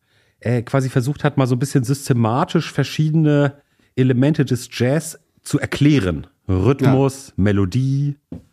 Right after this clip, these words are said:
Speaker 1: Harmonie, äh, Instrumentierung.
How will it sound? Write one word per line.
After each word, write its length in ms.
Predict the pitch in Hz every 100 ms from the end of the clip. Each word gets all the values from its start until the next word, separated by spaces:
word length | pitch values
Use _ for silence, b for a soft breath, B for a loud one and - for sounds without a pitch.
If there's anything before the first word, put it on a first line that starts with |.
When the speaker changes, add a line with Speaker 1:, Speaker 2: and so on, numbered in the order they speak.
| _ _ _ -
Speaker 1:
Harmonie, 880 | 123 139 143 131 123 123 131 127 127 _ _ _ _ _ _
äh, 140 | - 95
Instrumentierung. 1300 | 127 123 - 107 98 98 - 156 156 139 139 139 139